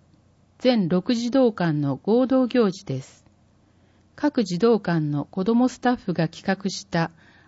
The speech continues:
遊びのコーナーや、けん玉選手権、ダンススタジアム、フリーマーケット、大抽選会など、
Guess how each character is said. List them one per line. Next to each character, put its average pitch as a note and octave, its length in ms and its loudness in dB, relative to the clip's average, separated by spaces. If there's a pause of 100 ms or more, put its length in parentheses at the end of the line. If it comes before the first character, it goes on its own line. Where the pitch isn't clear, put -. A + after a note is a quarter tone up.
遊 B3 240 4
び B3+ 120 4
の C4 140 4
コ B3+ 200 2
ー G#3+ 60 2
ナ E3+ 200 0
ー D3+ 80 0
や、 C#3 220 -4 (540)
け A#3+ 160 0
ん B3+ 80 6
玉 B3 240 4
選 A#3 260 0
手 - 160 -10
権、 C3+ 280 -6 (600)
ダ A#3 180 4
ン B3+ 60 2
ス - 140 -20
ス - 140 -20
タ B3 160 4
ジ F#3+ 200 -2
ア D3+ 100 0
ム、 D3 220 -6 (440)
フ A3 200 -2
リ C4 200 6
ー C4 40 6
マ B3 160 4
ー G#3 60 -2
ケ F3 160 -6
ッ D#3+ 60 -6 (140)
ト、 C#3 200 -6 (580)
大 C4 240 2
抽 C4+ 260 -2
選 B3 300 -2
会 E3+ 240 -2
な D#3 160 -2
ど、 - 180 -8